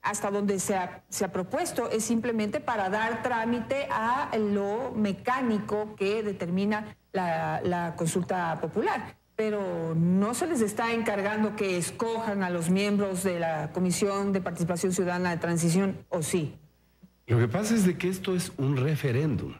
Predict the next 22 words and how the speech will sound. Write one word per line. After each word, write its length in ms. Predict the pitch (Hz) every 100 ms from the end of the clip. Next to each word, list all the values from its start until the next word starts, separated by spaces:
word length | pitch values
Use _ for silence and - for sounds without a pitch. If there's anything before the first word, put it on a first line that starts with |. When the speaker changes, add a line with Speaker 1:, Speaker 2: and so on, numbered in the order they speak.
| _ _ _ _ _ -
Speaker 2:
Y 200 | 117 139
en 180 | 160 202
un 60 |
referéndum, 640 | 196 175 156 156 175 175 175 - _
la, 300 | - 110 107 -
el 220 | 110 104
texto 400 | 170 180 - 151
va 120 | 143
directamente, 1000 | 143 123 143 - 117 123 185 131 92 95 - _ _ _ _
o 220 | 104 110
el 180 | - 107
cumplimiento 840 | 104 120 113 120 127 170 190 170
del 200 | 123 95
texto 480 | 98 175 180 - 160
es 300 | - 120 - - _ _ _ _
responsabilidad 1160 | 101 151 143 151 139 127 113 107 127 180 202 - _ _ _ -
de, 420 | 104 117 - -
en 140 | 107 131
este 200 | - 135
caso, 280 | 151 143 139
el 80 |
Ejecutivo. 640 | 95 92 - 92 190 131